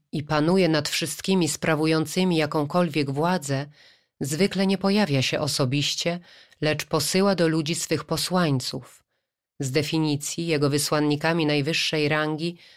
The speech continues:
są właśnie aniołowie. Ta zasada dotyczy również objawień fatimskich. Nim Maryja objawiła się Łucji, Franciszkowi i Hiacyncie, przyszedł do nich anioł Portugalii,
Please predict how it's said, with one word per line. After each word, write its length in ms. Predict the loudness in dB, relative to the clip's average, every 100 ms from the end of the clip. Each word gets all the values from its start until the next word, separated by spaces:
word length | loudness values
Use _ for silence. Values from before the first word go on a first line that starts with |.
| _
są 340 | -4 0 0
właśnie 500 | 2 2 0 0 0
aniołowie. 840 | 2 2 2 2 0 0 -4 -6 -10 _ _ _ _ _ _ _ -2
Ta 160 | 0
zasada 440 | 0 0 0 0 0
dotyczy 440 | 0 -2 -2 0
również 360 | 0 0 -2 0
objawień 540 | -2 0 0 0 -2
fatimskich. 960 | -2 -4 0 0 0 -4 -10 -14 -16 _ _ _ _ _ _
Nim 260 | -2 2 2
Maryja 440 | 2 2 2 2
objawiła 540 | 0 0 0 2 0 0
się 220 | 0 0
Łucji, 440 | 0 -4 -4 -6
Franciszkowi 800 | -2 0 0 -2 -2 0 0 -2
i 40 | -4
Hiacyncie, 760 | -4 -4 -2 -2 -2 -4 -6 -10 -20 _ _ _
przyszedł 560 | -4 -2 0 0 2 2
do 160 | 4
nich 240 | 4 0 -2
anioł 340 | -2 0 2 0
Portugalii, 920 | 0 -2 -2 -2 0 0 -2 -6